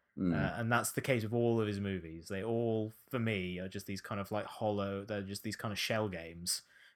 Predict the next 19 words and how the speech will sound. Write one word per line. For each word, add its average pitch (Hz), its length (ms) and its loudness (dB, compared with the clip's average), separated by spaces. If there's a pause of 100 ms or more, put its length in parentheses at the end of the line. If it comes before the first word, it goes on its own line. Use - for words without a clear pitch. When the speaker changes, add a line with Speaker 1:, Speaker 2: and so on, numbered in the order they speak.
Speaker 2:
where, 90 440 -2 (100)
like, 107 260 0
uh, 113 140 0
the 127 100 -2
surface 131 440 8
level 107 300 4
is 104 120 2
so 104 360 2 (180)
brilliant 101 640 0
that 101 240 -4 (440)
they 107 240 0 (240)
distract - 580 0
from - 180 -6
the 101 60 -4
fact 98 260 -2
that 110 120 -4
there's 110 160 -2
nothing 101 300 -2
inside. 92 580 -4